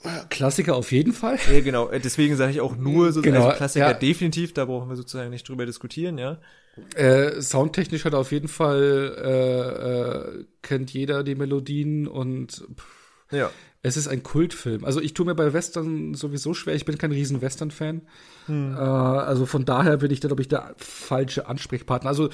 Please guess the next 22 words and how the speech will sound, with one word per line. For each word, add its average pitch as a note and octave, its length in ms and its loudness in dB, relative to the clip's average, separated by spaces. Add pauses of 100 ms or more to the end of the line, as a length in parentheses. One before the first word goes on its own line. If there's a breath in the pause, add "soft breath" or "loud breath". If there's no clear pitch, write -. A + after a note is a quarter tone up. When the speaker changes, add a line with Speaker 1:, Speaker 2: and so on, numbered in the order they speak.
(280 loud breath)
Speaker 1:
wurde F3+ 300 4
auch - 240 -2
genannt, F3+ 580 -2
äh, D#3+ 240 -2
genau D3+ 240 -2
die D#3 100 -2
beiden C#3+ 300 0
Filme, F#3 500 -4
äh, E3 800 -8
äh, B2+ 140 -14
auf D3+ 140 -14
Twitter. G3+ 400 -10 (400 loud breath)
Speaker 2:
Hm. D3 240 -2 (200)
Speaker 1:
Ähm, C#3+ 720 0 (640)
für D3 200 -2
mich D#3+ 180 -2
persönlich D3+ 460 0
ist C3+ 120 -4
vielleicht A#2 420 -6
kein C3 280 -4
Kultfilm, D3+ 800 -2
aber B2 460 0